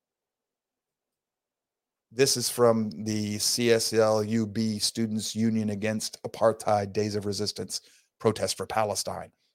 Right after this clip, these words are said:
This is a, uh, from a poster that was on a Western campus,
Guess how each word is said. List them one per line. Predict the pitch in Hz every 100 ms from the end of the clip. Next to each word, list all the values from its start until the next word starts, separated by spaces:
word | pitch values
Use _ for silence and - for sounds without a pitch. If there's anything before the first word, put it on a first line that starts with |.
| _
This | - 110
is | 110
a, | 107 104 101 98
uh, | - 107 107 104
from | - 117 107
a | 104
poster | - 117 110 107
that | 104 107
was | 110
on | 104 101
a | 104 101
Western | 101 113 113 110 104
campus, | - 107 95 -